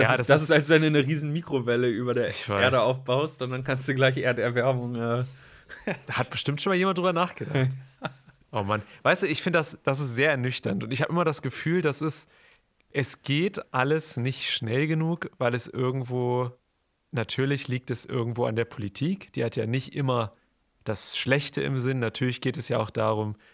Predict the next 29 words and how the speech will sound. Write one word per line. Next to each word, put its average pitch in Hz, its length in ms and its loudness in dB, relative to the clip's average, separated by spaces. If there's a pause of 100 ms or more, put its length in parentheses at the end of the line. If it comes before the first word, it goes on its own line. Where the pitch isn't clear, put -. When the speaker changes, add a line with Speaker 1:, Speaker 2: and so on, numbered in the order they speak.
(120)
Speaker 1:
dass 113 180 -4
die 113 120 -4
Firmen, 147 460 0
die 120 120 -6
investiert 120 640 -4
haben, 127 260 2
ja 117 80 -2
auch 110 120 -4
sich 117 220 -6
amortisieren 117 680 -2
wollen. 120 260 0
Das 113 120 -4
ist - 60 -6
ja 127 60 2
auch - 180 -4
irgendwie 139 600 -2
legitim, 135 640 -4 (360)
dass 117 140 -4
die 135 120 -6
ihr 135 100 0
Geld 127 320 2
machen 107 340 -6 (220)
wollen, 104 300 -2
ne? 123 140 -2
Und 127 100 -2
dass 117 140 -4
vielleicht 113 260 -6
dann 107 100 -6
Braunkohle 120 840 0